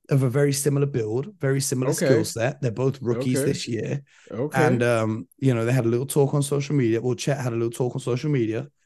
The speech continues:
Speaker 1: He claims
Speaker 2: Okay.
Speaker 1: Wemby headbutted him on his way to the basket. And, um,
Speaker 2: Oh, wow.
Speaker 1: it was a good game. Did you watch it?
Speaker 2: I did not watch that game. Mo. I did not. Um,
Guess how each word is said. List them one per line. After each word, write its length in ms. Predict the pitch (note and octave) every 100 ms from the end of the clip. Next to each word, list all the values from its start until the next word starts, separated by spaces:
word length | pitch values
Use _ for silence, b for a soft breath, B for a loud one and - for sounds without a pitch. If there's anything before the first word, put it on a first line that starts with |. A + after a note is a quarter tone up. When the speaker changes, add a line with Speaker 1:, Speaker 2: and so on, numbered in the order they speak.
| _
Speaker 1:
He 80 | -
claims 300 | C3+ C3+ B2 A#2
Speaker 2:
Okay. 40 |
Speaker 1:
Wemby 240 | A#2+ C#3+ C3
headbutted 400 | C3+ A#2 A#2 G#2+
him 180 | A2
on 80 | A#2
his 140 | A2 G#2
way 100 | A2
to 140 | -
the 80 | A#2+
basket. 460 | A2+ A2 - G#2+ G#3 - b b b _
And, 280 | B2+ B2 A2+
um, 520 | A2+ A2 A2 A2 C#3 C#3 _ _ _ _ _ A#2+
Speaker 2:
Oh, 160 | D#3
wow. 400 | G#3+ D3 G3+ D#3 _
Speaker 1:
it 80 | D#3+
was 160 | D#3 E3
a 20 |
good 140 | G#3
game. 340 | G3 G#3 E3+ C#3+
Did 160 | C#3
you 80 | C#3+
watch 200 | D3 D3+
it? 160 | - - _ _ _ _ _ _ _ _ _ _ _
Speaker 2:
I 140 | E3 A#3
did 220 | D#4 F4
not 200 | E4 A#3+
watch 260 | G#3+ A3 -
that 140 | D3
game. 280 | B2+ A#2 G2
Mo. 160 | G2 G#2+
I 160 | C#3
did 180 | E3 F#3
not. 300 | E3+ E3 F#3 _
Um, 600 | C3 C#3 C#3 C3+ C3 B2+